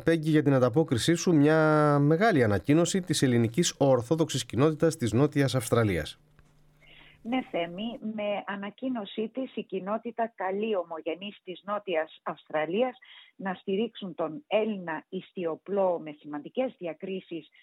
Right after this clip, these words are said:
Speaker 2: Γιώργο Παπαδάκο στην προσπάθειά του να προκριθεί για τους επερχόμενους Ολυμπιακούς Αγώνες. Η ανακοίνωση αναφέρει: «Οι Έλληνες αθλητές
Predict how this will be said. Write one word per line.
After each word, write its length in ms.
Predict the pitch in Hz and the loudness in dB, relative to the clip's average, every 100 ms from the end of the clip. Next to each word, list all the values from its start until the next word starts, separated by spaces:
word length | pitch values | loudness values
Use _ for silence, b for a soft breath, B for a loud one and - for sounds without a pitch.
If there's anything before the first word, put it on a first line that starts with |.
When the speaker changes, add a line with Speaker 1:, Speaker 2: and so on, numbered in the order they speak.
| b | b
Speaker 2:
Γιώργο 480 | - 156 202 190 165 | -12 -6 -6 -6 -8
Παπαδάκο 720 | 160 151 143 151 180 - 262 254 b b b | -10 -10 -8 -6 -6 -6 -8 -8 b b b
στην 180 | _ 226 | _ -8
προσπάθειά 680 | 202 202 - 285 294 214 247 | -8 -10 -8 -8 -4 -4 -4
του 120 | 254 233 | -6 -10
να 160 | 202 | -8
προκριθεί 600 | - 185 - 185 - 277 | -8 -10 -10 -12 -8 -8
για 260 | 226 175 208 | -8 -8 -8
τους 200 | 196 - - | -10 -14 -10
επερχόμενους 720 | 175 180 190 233 220 196 - | -8 -8 -6 -6 -6 -10 -8
Ολυμπιακούς 680 | 175 170 165 170 - 220 - _ | -8 -10 -6 -6 -6 -10 -12 _
Αγώνες. 600 | 170 165 170 151 139 135 _ B B B B B | -8 -6 -4 -4 -8 -18 _ B B B B B
Η 220 | 254 240 | -4 0
ανακοίνωση 760 | 185 175 - 262 285 - 262 233 | 0 -2 -8 -4 -4 -6 -8 -8
αναφέρει: 720 | 202 190 190 185 156 147 139 _ _ b b b - | -8 -10 -8 -4 -4 -4 -12 _ _ b b b -8
«Οι 160 | 220 | -2
Έλληνες 380 | 220 247 220 - | -2 -2 -6 -6
αθλητές 680 | 202 - 185 - 220 294 | -8 -8 -12 -4 -4 -4